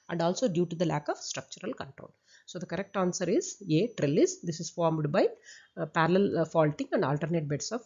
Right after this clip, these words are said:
uh, resistant and non-resistant rocks. A is the correct answer. Next question. The most appropriate term for a ridge dipping gently on one side and steeply on the others.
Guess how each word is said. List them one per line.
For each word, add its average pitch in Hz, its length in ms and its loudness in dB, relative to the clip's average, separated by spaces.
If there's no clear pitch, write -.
uh, 143 260 0
resistant 151 460 -4
and 131 120 -4
non-resistant - 600 -6
rocks. - 400 -8
A 160 180 6
is 151 140 -2
the 277 80 -6
correct - 280 -8
answer. - 280 -16
Next - 280 -16
question. 240 300 -12
The 190 100 -2
most 277 380 0
appropriate 185 760 -2
term 170 300 0
for - 160 -6
a 147 180 0
ridge - 500 0
dipping 220 440 -2
gently 156 400 2
on 151 160 2
one 120 200 0
side 269 360 -2
and 165 160 -4
steeply 160 400 -2
on 139 140 0
the 254 160 -4
others. - 380 -6